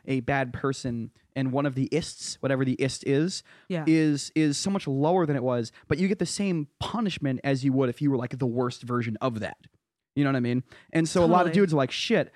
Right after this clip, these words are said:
Speaker 1: I don't wanna cross the line at all, 'cause if I cross the line at all, I'm gonna be labeled the same way as a guy who did all this other horrible shit. So you know what? Fuck it, I'm just gonna not deal with women at all." And I think that that's,
Speaker 2: That's really
Speaker 1: that's what's
Speaker 2: sad.
Speaker 1: happening in culture right now. And I think that it's like, "Well, I can deal, I can, I can try to hit on this woman,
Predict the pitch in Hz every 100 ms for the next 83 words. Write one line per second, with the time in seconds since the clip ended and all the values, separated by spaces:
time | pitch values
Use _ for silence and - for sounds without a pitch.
0 | - - 160 180 170 165 160 151 - 156
1 | 147 139 135 135 127 - 165 156 135 127
2 | 123 - 147 143 139 131 - 160 139 123
3 | _ - 139 143 139 135 139 139 127 127
4 | - 131 131 123 123 120 120 127 117 113
5 | 107 113 117 175 175 135 - 131 - -
6 | - - - 170 170 165 - 170 156 139
7 | 143 156 135 135 135 139 123 131 120 117
8 | 139 - - _ 139 139 - 208 190 147
9 | 165 185 - 202 185 175 165 160 190 -
10 | 175 175 156 143 127 156 262 131 123 123
11 | 123 123 139 139 - 165 156 143 156 180
12 | 208 190 185 214 285 165 160 143 165 165
13 | 254 262 170 220 185 170 202 135 127